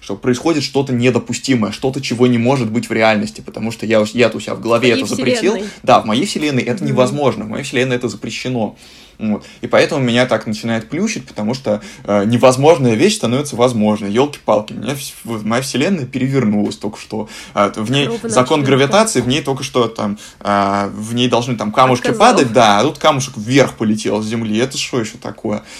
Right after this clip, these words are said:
Speaker 1: Вот. И после этого, конечно, мне очень, а, и тяжело бывало в такие моменты. И да, идея в том, что садишься такой и говоришь: "Я разрешаю людям себя бросать,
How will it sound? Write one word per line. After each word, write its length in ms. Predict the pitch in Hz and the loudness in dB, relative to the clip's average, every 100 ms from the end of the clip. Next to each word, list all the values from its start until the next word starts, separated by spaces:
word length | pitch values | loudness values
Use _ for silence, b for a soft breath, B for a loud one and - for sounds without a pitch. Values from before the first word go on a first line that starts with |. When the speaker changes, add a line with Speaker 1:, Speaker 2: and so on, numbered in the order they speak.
| B | B
Speaker 1:
Вот. 320 | - 120 123 - | -4 -2 -2 -2
И 200 | 135 139 | -4 -2
после 300 | 135 135 131 | -4 2 2
этого, 200 | 127 113 | 2 -2
конечно, 380 | 107 120 127 | 0 -2 -2
мне 180 | 107 107 | -2 -2
очень, 380 | 107 107 - - - B B B B | -2 -4 -8 -14 -14 B B B B
а, 520 | 57 52 52 53 53 50 | -10 -8 -8 -8 -12 -12
и 460 | - - - - | -12 -12 -12 -14
тяжело 340 | - 117 123 117 | -10 -2 2 2
бывало 360 | 101 107 104 | 2 2 2
в 40 | - | 0
такие 240 | - 110 | -10 -8
моменты. 480 | 120 185 226 147 127 B B B - | -4 -2 -2 -4 -6 B B B 0
И 260 | 127 127 | 2 2
да, 260 | 123 135 113 | 4 4 4
идея 280 | 123 190 214 | 0 -2 -2
в 40 | |
том, 160 | 147 156 | -6 -8
что 460 | - 120 113 110 _ _ _ _ _ _ _ | -2 0 0 -4 _ _ _ _ _ _ _
садишься 420 | - 123 151 - | -6 -2 -2 -4
такой 280 | - 110 104 | -6 -2 -2
и 20 | |
говоришь: 460 | 135 117 107 107 107 B B - | 0 0 -2 -4 -8 B B -2
"Я 180 | 123 | 0
разрешаю 480 | 190 151 127 - 156 | 2 0 -2 -2 -2
людям 280 | 123 143 127 | 0 -2 -4
себя 220 | 107 107 | -4 -6
бросать, 480 | 123 110 - - - | -4 -4 -6 -10 -10